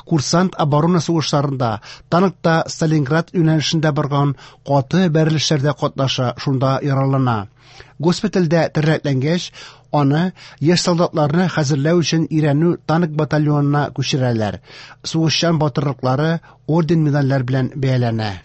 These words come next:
Республика Дәүләт Советында Бөек Ватан сугышында җиңүнең сиксән еллыгына багышланган "Позывной Победа" дигән әдәби музыкаль композиция күрсәтелде. Куелышны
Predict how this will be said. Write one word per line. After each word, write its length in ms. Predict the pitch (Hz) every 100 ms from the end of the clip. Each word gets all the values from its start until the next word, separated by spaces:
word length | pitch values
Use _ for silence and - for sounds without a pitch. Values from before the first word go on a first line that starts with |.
| - - - - - - _ 165
Республика 480 | 180 - 240 262
Дәүләт 320 | 202 190 185 180
Советында 720 | 185 180 170 165 160 156 -
Бөек 240 | 156 175
Ватан 300 | 160 156 175
сугышында 420 | 175 165 160 156 151
җиңүнең 460 | 139 147 147 139 131
сиксән 460 | - 156 - 175 160
еллыгына 340 | 151 143 147
багышланган 720 | 135 127 - 123 127 156 151 - - -
"Позывной 520 | 156 135 165 156 190
Победа" 640 | 180 156 139 165 160 160 -
дигән 340 | 139 143 156 151
әдәби 380 | 143 139 147 170
музыкаль 460 | 135 139 151 147
композиция 680 | - 147 127 135 143 - 143 120
күрсәтелде. 720 | - 127 127 120 113 98 90 _ _ _ _ _ -
Куелышны 760 | 185 185 170 - 170 175 180